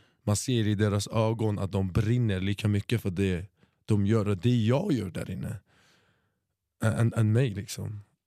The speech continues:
Alltså, J-, Jafet, när jag pratar med honom, för att alla de, när jag pratar med dem, jag ser i deras ögon att de bryr sig lika mycket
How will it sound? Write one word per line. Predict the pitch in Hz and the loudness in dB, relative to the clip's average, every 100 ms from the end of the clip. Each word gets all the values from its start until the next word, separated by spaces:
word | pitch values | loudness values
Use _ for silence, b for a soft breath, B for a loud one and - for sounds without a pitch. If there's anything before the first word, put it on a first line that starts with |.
| _ _ _ | _ _ _
Alltså, | - - 110 | -10 -4 -2
J-, | 101 104 117 | -2 0 0
Jafet, | 107 123 120 | 0 0 0
när | 110 | 2
jag | 101 - | 2 2
pratar | 117 117 127 | 2 0 0
med | 117 | 0
honom, | 101 95 95 | 0 -2 -4
för | 98 107 | -2 -2
att | 107 | -2
alla | - 120 131 143 | 0 0 2 0
de, | 98 104 113 _ - | -2 -6 -10 _ 0
när | 120 | 2
jag | 104 - | 2 2
pratar | 120 135 - 117 | 2 2 2 0
med | 98 | 2
dem, | 98 | 0
jag | 92 | 0
ser | - | 0
i | 131 | 0
deras | 101 98 98 98 | 2 0 -2 -2
ögon | 101 98 90 | -2 -2 -2
att | 110 | -2
de | 98 101 | 0 2
bryr | 92 120 170 | 2 2 2
sig | - 104 95 | 0 -2 0
lika | 110 113 | 0 0
mycket | 104 98 - 143 101 110 | 0 -2 0 0 0 -4